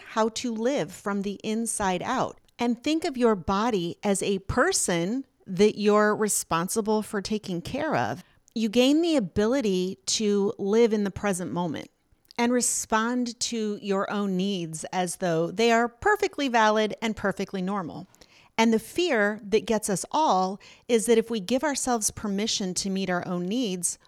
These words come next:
we're not gonna be able to stop, which is a symptom of serious disconnect from your physical body. You know, for some reason, from a very young age, I had disordered thinking about food. I thought food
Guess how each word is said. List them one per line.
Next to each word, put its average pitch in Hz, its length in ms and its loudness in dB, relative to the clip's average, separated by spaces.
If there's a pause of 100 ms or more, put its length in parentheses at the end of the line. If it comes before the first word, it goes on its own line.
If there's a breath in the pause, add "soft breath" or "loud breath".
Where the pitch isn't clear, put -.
(100)
we're 202 200 2
not 214 240 0
gonna 202 160 -4
be 185 180 -2
able 175 160 -2
to 160 80 -10
stop, - 520 -4 (120)
which 233 260 2
is 226 120 -2
a 220 100 4
symptom 202 840 -2 (260 soft breath)
of 190 140 -2
serious 269 800 2
disconnect 180 920 -4 (120)
from 190 240 -2
your 175 80 -2
physical 165 480 -6
body. 95 420 -6 (800)
You 214 140 -2
know, 202 180 0
for 202 180 -8
some 240 320 -2
reason, 202 600 -2
from 202 180 -6
a 196 80 -2
very 220 300 2
young 185 300 -2
age, 165 500 -4
I 196 220 2
had 180 500 -2 (100)
disordered 180 580 -2
thinking 165 720 -6
about 165 380 -2
food. 143 560 -6 (400 soft breath)
I 214 140 4
thought 262 400 2
food 214 580 2